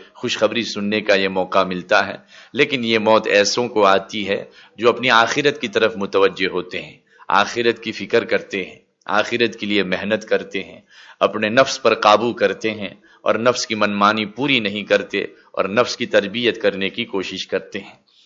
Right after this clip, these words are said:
اللہ تعالی ہم سب کو ایسی موت نصیب فرمائے اور اللہ تعالی ملک الموت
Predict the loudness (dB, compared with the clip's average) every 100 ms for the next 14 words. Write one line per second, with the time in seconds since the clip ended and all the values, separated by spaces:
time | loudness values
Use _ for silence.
0 | -2 4 6 6 4 4 2 -2 0 0
1 | 2 2 2 -2 -2 -2 -2 -6 -6 -8
2 | 0 2 4 2 2 0 -6 -20 -2 4
3 | 4 4 4 4 4 4 0 -2 -18 -20
4 | -20 _ -2 4 4 2 -2 0 2 2
5 | 0